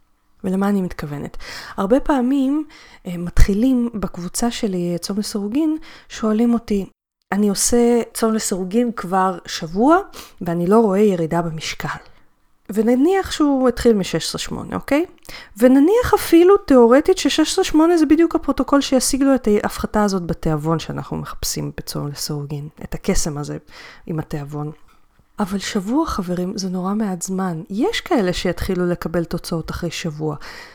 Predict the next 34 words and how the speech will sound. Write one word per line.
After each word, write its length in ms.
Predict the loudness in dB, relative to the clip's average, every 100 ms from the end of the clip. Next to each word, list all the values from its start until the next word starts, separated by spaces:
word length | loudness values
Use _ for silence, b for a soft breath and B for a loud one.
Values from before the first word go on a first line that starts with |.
| B
רוב 260 | 0 0 2
האנשים 500 | -2 -4 -6 -4 -4 -4
צריכים 400 | -4 -4 -2 -4
תקופת 460 | -4 -4 -2 0
התרגלות 580 | 0 0 -2 0 0 0
מסוימת 540 | -2 0 0 2 0 -2
שבה, 460 | -4 0 2 2 0 B B B B
אני 200 | 2 4
עוד 100 | 4
לא 80 | 4
יודעת 280 | 4 4 4
עד 100 | 2
הסוף, 260 | 2 0
כי 140 | 0 4
לא, 180 | 6 4
לא, 240 | 4 4 4 4
אין 160 | 4 4
על 100 | 4
זה 120 | 2
מספיק 360 | 0 -2 -2
מחקרים, 480 | -2 -2 -2 0 0 -2
אבל 220 | 0 2
ההערכה 480 | 2 0 -2 0 2
שלי 340 | 2 2 2 -2 B B
שבה 300 | 0 2 4
גם 360 | 4 6 6 2 -2
הקיבה 640 | -6 -4 -2 -2 0 4 2 2 -6
וגם 380 | -6 2 4 4
הורמוני 680 | 4 2 2 0 2 2
הרע 280 | 2 0 0 0
והשובע 480 | -2 2 2 4 -2 B B B
מתחילים 360 | 0 2 2 2
לתקתק 500 | 0 -4 0 2 2
בצורה 440 | -2 -2 0 0